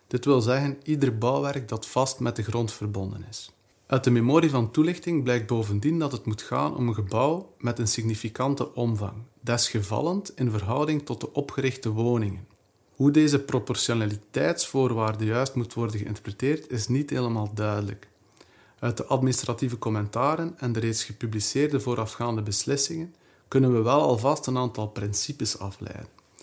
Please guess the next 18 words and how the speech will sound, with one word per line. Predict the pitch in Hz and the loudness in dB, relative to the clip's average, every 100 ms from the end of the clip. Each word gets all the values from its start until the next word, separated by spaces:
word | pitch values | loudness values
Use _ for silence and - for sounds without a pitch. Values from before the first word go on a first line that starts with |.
| - - _ _ | -18 -20 _ _
Ten | - 113 | 0 2
eerste | 143 180 - - | 4 2 0 2
is | 127 | 2
het | 107 - | 0 0
duidelijk | 117 156 180 190 - | 2 2 0 -6 -8
dat | 117 107 | -8 -2
niet | 131 180 - - | 0 0 -2 -2
elk | 139 170 185 | 2 2 0
gebouw | - 110 107 123 127 104 - | -2 -2 2 2 2 -2 -6
in | - 117 | -2 -2
de | |
B | 110 107 | 0 -2
T | |
W-matige | 107 117 110 117 147 123 | 0 0 0 0 0 0
zin | 110 123 | 0 2
van | 113 | 2
het | 104 104 | 0 -2
woord | 113 135 170 - | -2 -2 -2 -8